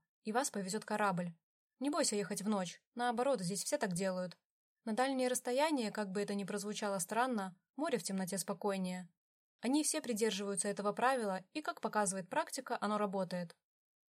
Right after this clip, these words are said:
«А может, я завтра уеду?» «Нельзя, корабли у них даже для принца и княжны каждый день не функционируют. Да, такой вот странный мир»,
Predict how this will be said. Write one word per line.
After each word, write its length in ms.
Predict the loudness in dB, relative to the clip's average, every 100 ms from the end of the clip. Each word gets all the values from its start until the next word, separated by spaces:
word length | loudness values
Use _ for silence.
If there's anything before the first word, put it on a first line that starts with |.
| _
«А 80 | -2
может, 340 | 0 0 -2 0
я 120 | 2
завтра 340 | 2 2 0
уеду?» 520 | 0 0 0 0 -4 -10 _ _ _ _ _ _ _ 0
«Нельзя, 500 | 0 2 2 0 -2
корабли 400 | -2 -2 0 2
у 40 |
них 200 | 2 0
даже 220 | 0 0 0
для 140 | -2
принца 340 | -2 -2 0
и 40 | 0
княжны 380 | 0 -2 -2 0
каждый 280 | -2 -2
день 180 | 0 0
не 80 | 0
функционируют. 840 | -2 -2 0 0 0 -2 -2 -6 -14 _ _ _ _
Да, 200 | 0 0
такой 300 | 0 2 2
вот 140 | 2 0
странный 380 | 0 0 2
мир», 280 | 0 0 -4